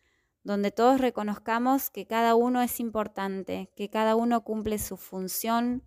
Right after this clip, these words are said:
su rol y su papel en este universo, eh, lleno de amor, de un amor que a veces dejamos escapar por el costado, pero que siempre está ahí,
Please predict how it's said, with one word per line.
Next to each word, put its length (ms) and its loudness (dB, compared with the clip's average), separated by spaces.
su 260 -4
rol 520 6
y 120 -10
su 200 -8
papel 640 0
en 180 -4
este 560 -2
universo, 1080 0
eh, 380 -2
lleno 260 2
de 280 0
amor, 560 2
de 140 -8
un 160 -4
amor 340 0
que 300 -2
a 120 0
veces 340 2
dejamos 420 -4
escapar 420 -2
por 120 0
el 160 -2
costado, 540 2
pero 220 -2
que 100 -6
siempre 540 2
está 240 -6
ahí, 320 -2